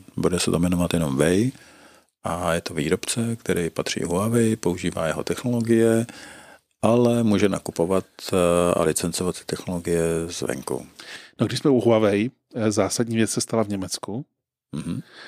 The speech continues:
Speaker 2: Německo ústy ministryně Fezerové uvedlo, že je odhodláno odstranit prvky Huawei, jež by mohly představovat hrozbu bez ohledu na náklady. Tak to je
Speaker 1: Mhm.
Speaker 2: zásadní změna postoje, si myslím.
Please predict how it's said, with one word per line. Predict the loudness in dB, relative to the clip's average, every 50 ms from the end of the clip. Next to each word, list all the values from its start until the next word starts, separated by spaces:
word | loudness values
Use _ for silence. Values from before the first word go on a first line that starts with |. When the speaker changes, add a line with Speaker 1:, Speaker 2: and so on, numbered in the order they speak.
| -20 -20 -20 -16 -4 0
Speaker 2:
Německo | 2 2 2 2 0 0 2 4 4 4 2 -2 -8 _
ústy | -16 -14 -12 -10 -2 0 0
ministryně | 2 4 2 2 0 -2 -4 -2 2 2 2 2
Fezerové | 0 -2 -4 -2 2 4 4 4 4 4 2 2
uvedlo, | 4 2 2 4 4 4 2
že | 4 4 2
je | 2
odhodláno | 2 0 -2 0 2 2 0 0 0
odstranit | -2 -4 -4 -2 -2 -2 -2 -2 -2
prvky | -4 -8 -8 -2 0 2
Huawei, | 4 4 4 4 6 4 4 2 -2 -12 -18 -18 -18 -10 -4
jež | -4 -2 -2
by | -2
mohly | -2 0 0 0
představovat | 0 0 -2 0 2 2 2 2 2
hrozbu | 2 2 0 2 0 0 0 -2 _ _
bez | -2 0 0 0 0 -4 -8 -6
ohledu | -4 0 2 2 2 2 2
na | 2 2
náklady. | 2 0 0 -2 -6 -8 -8 -8 -8 -12 _ _
Tak | -16 -16 -10
to | -4 -4
je | -2
Speaker 1:
Mhm. | -2
Speaker 2:
zásadní | -2 -2 -2 -4 -6 -6 -6
změna | -4 -4 -4 -4
postoje, | -4 -8 -4 -2 -2 -2
si | -2 -4 -8
myslím. | -10 -12 -14 -16 -16 -20